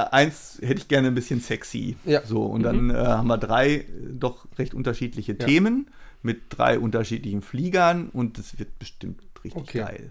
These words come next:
Speaker 1: So.
Speaker 2: Ja.
Speaker 1: Und also mit der Ines, da sind wir gut unterwegs.
Speaker 2: Okay.
Speaker 1: Und, ähm, da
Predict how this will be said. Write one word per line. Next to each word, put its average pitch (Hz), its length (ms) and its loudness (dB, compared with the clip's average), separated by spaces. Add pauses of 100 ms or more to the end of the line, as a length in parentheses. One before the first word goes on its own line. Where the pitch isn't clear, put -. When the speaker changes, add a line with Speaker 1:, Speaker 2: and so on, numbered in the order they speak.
(120)
Speaker 1:
So. - 160 -10
Speaker 2:
Ja. 127 100 -2
Speaker 1:
Und - 160 -4
also 117 160 2
mit 120 140 4
der 123 100 4
Ines, 139 400 0 (420)
da 117 180 0
sind 117 140 0
wir 117 380 2 (500)
gut 202 180 4
unterwegs. 170 600 8
Speaker 2:
Okay. 120 300 -2 (480)
Speaker 1:
Und, 135 580 4
ähm, 123 560 4 (380)
da 120 520 4